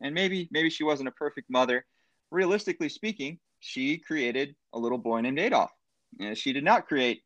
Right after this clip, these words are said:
Hitler, uh, the, the Nazi leader that did all the atrocities. She created a little boy, and through a series of choices, Adolf himself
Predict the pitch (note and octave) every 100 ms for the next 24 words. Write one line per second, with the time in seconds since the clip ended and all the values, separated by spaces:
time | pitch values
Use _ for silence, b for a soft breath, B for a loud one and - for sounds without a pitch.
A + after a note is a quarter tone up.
0 | _ E3+ G#3 E3 D3 C3+ _ - A#2+ A#2
1 | F#2+ A2 A2 A#2+ A#2 B2+ C3+ C#3 A#2 A#2+
2 | A#2+ A2+ G#2 F#2 A2+ A2+ G#2+ G2+ - C3+
3 | C#3+ - G#2 B2 _ _ _ _ _ -
4 | C#3+ - C#3+ C3 B2 B2+ D#3+ B2 A2+ A2+
5 | A#2 A#2+ A2+ G#2 A2+ A2 - B2+ C#3+ C3+
6 | A#2 - A#3+ B3+ - G#2+ B2 - - _
7 | _ - E3+ F#3 A#2 A#2 - A2+ A2 -
8 | A3 A#2+ B2